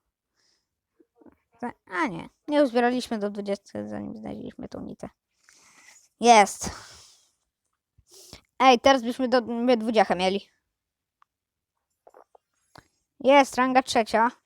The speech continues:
Dobra.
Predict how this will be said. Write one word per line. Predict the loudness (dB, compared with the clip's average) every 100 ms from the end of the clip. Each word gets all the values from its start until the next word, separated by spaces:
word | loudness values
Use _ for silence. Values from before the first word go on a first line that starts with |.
| _ _ _ _ _ _ _ _ _ _ _ _ _ _ _ _ _ _ _ _ _ _ _ _ _ _ _ -4
Dobra. | 0 0 4 6